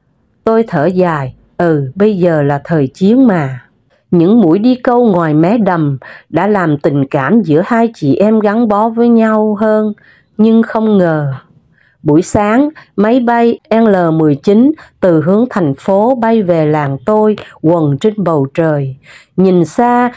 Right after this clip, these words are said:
nó giống như con chuồn chuồn voi, đảo tới đảo lui. Cha tôi lo lắng chạy ra phía sau nhà, che tay dòm. Một lát,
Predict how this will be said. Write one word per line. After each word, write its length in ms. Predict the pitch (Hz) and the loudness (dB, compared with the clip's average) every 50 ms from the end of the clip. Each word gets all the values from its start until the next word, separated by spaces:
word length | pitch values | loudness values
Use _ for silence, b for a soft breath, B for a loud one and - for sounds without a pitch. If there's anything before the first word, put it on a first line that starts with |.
| B B - | B B 0
nó 100 | 226 254 | 0 0
giống 340 | 247 226 247 247 294 320 | 2 2 2 2 4 4
như 140 | 311 294 269 | 4 4 2
con 300 | 269 - 269 269 269 269 | 2 0 0 0 0 2
chuồn 260 | - 208 180 165 160 | 2 0 0 0 -2
chuồn 340 | 151 - 185 170 151 143 139 | -2 0 0 0 2 0 0
voi, 460 | 143 175 214 226 233 233 240 233 226 180 | 0 0 0 0 2 0 0 -2 -2 -4
đảo 240 | 156 147 120 135 165 - - | -4 -4 -2 -4 -4 -2 -2
tới 260 | 214 214 233 262 254 | 0 2 2 0 0
đảo 260 | 190 156 123 - - | 0 -2 -2 -2 0
lui. 440 | 196 208 220 226 226 226 220 220 220 B B B B B B B _ - | 0 2 2 2 2 0 0 -2 -6 B B B B B B B _ -2
Cha 220 | 247 240 240 240 | 0 0 0 -2
tôi 220 | 240 - 233 233 | -2 0 0 2
lo 240 | 226 233 226 226 226 | 2 2 0 2 0
lắng 380 | 226 220 214 214 226 254 277 269 | 0 0 0 0 0 0 0 0
chạy 240 | - 165 - - 143 | -2 -4 -4 -4 -4
ra 220 | - 208 208 214 | -2 -2 -2 -2
phía 260 | 214 - - 214 226 247 254 240 | -4 -2 -2 0 2 2 0 -2
sau 240 | - 233 226 226 | -2 -2 -2 0
nhà, 540 | 220 208 185 180 165 156 151 143 135 131 - b b b b b b _ _ | 0 2 2 2 0 0 -2 -4 -4 -6 -10 b b b b b b _ _
che 200 | 220 214 220 220 | 0 0 0 0
tay 320 | 220 - 214 214 214 196 165 | 0 -2 -2 0 0 0 0
dòm. 340 | 170 170 160 151 143 131 127 - - - - - _ _ _ _ - - _ _ _ _ _ _ _ b b b b b b - | -2 0 0 -2 -4 -6 -10 -12 -14 -18 -20 -20 _ _ _ _ -20 -20 _ _ _ _ _ _ _ b b b b b b -2
Một 280 | 175 170 147 - 170 | -2 -2 -2 -2 -2
lát, 260 | 175 190 214 240 269 | 0 0 0 0 -2